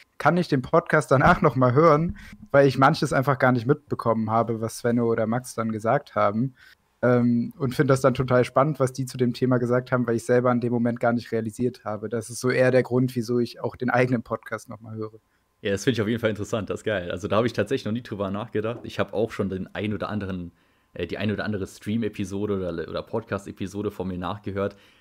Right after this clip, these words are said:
Speaker 2: Das hatte da meistens aber den Grund, dass ich so ein bisschen den Sound checken wollte, ob das Ganze passt. Aber das ist tatsächlich ein sehr gutes Argument. Also wenn ich so drüber nachdenke,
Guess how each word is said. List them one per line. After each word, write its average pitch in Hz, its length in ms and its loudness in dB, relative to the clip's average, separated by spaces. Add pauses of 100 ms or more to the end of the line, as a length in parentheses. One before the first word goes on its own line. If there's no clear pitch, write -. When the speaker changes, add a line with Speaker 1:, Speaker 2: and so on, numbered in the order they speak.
(100)
Speaker 2:
Das - 160 -8
hatte 104 160 0
da 98 120 0
meistens 98 460 -4
aber 98 200 -4
den 95 140 -4
Grund, 110 240 -4
dass 95 80 -2
ich 92 80 -10
so 98 100 -6
ein 90 40 -8
bisschen 92 280 -6
den 87 120 -8
Sound 113 340 -4
checken 95 300 -6
wollte, 87 300 -6
ob 82 120 -8
das 90 160 -8
Ganze 90 260 -8
passt. 95 340 -6 (520)
Aber 98 140 -2
das 110 120 -4
ist - 40 -12
tatsächlich 113 380 -6
ein 104 260 -14
sehr 123 180 -2
gutes 123 280 -6
Argument. 110 480 -4
Also 87 180 -8
wenn 101 80 -4
ich 107 80 -8
so 113 80 -8
drüber 101 300 -6
nachdenke, 123 680 -6